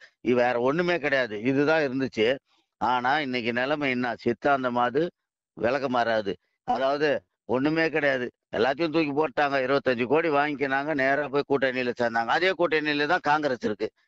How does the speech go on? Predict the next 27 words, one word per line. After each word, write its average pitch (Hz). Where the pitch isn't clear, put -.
அந்த 160
காங்கிரஸ் 165
என்னடா 160
நம்மளுக்கு 156
எதிரான 165
க-, 147
கட்சி 151
வந்து 151
உள்ள 151
நிக்குதேன்னு 135
இல்ல. 110
அது 180
வேற, 202
இது 170
வேற. 127
எங்களுக்கு 160
சம்பந்தமே 160
இல்ல 127
அப்படின்னு 180
ஒரே 180
மேடையில 165
போய் 165
ரெண்டு 165
பேரும் 160
சேர்ந்து 151
பிரச்சாரம் 135
பண்றாங்க. 101